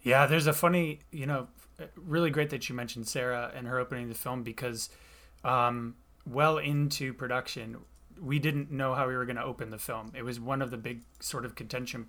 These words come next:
not a contention point, but just a question mark. And we happened to be in Brooklyn,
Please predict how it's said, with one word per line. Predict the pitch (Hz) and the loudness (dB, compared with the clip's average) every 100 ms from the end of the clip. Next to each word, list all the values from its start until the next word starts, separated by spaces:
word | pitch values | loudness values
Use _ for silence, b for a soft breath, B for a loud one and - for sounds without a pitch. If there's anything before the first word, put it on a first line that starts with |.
| - | -4
not | 160 | -2
a | 147 | -2
contention | 139 135 120 113 | -4 -6 -6 -8
point, | 113 104 | -10 -10
but | 113 | -10
just | 123 117 - b b - | -6 -6 -8 b b -8
a | 117 | -6
question | - 127 - 117 | -2 -2 -2 -6
mark. | 113 117 - B B B B | -6 -6 -10 B B B B
And | 127 123 131 131 131 120 - - - | -2 0 0 0 -2 -6 -12 -20 -10
we | 131 | -2
happened | 139 151 143 | 0 0 0
to | 135 | -4
be | 127 135 | -2 -2
in | 127 123 123 117 - - | -2 -4 -4 -6 -8 0
Brooklyn, | 156 156 117 107 123 | 0 0 -6 -8 -12